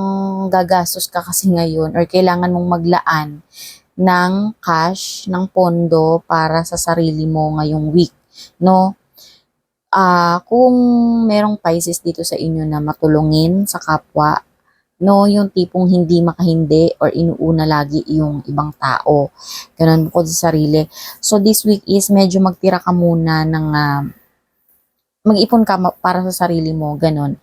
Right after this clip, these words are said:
Kasi, kailangan mo ng healing. Baka pwedeng healing na ito is kailangan mo mang-, mag-hangout, kasama yung mga reliable friends mo, ganyan. So, syempre, kailangan mong gumastos, ganun. Or healing din, in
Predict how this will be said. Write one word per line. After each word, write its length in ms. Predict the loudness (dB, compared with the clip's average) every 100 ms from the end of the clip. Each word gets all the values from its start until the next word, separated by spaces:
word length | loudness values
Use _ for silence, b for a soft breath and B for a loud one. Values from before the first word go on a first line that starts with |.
| B B B B
Kasi, 640 | -2 0 2 4 4 4 2
kailangan 400 | 0 0 0 0
mo 80 | 0
ng 140 | 0
healing. 400 | 0 0 0 0
Baka 160 | -2 0 0
pwedeng 400 | 0 0 0 2
healing 400 | 2 2 0 -2
na 80 |
ito 160 | -2 -2
is 240 | -2 -2
kailangan 400 | -2 -2 -2 -2
mo 80 | -2 -4
mang-, 160 | -6 -4
mag-hangout, 880 | -2 0 2 2 2 0 2 0 -4 B B B _ _ _ _ _ _ -4
kasama 400 | -2 2 4 4
yung 240 | 4 2
mga 480 | 0 0 2 2 2
reliable 480 | 4 2 2 2 0
friends 480 | 0 0 0 -2 -2
mo, 320 | 0 0 -2
ganyan. 560 | -4 -2 -2 -2 -4
So, 160 | -6 -4
syempre, 480 | -2 -2 0 0 0 _ _ _ _ 0
kailangan 320 | 2 2 0
mong 240 | 0 -2
gumastos, 720 | 2 2 2 0 0 -2 -2
ganun. 320 | -4 -2 -4 -8 B B B
Or 160 | 2
healing 480 | 4 4 4 2 2
din, 560 | 2 4 2 0 -6 -10 _ _ _
in 100 | -6